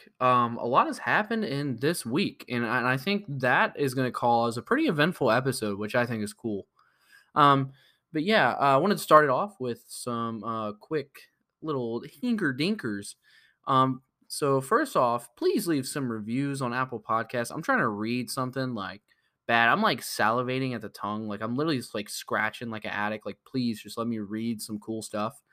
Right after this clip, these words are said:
Um, even if you don't wanna do it on, like, Apple Podcasts, like,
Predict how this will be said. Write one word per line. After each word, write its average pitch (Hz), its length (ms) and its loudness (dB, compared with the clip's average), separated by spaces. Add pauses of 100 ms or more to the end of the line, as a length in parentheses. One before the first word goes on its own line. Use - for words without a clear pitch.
(500)
Um, 143 200 6
even 262 200 4
if 285 100 0
you 220 80 2
don't 190 140 2
wanna 180 160 2
do 131 220 0
it 180 40 2
on, 160 160 0
like, 113 260 -4
Apple 135 320 -2
Podcasts, 131 760 -2
like, 113 240 -4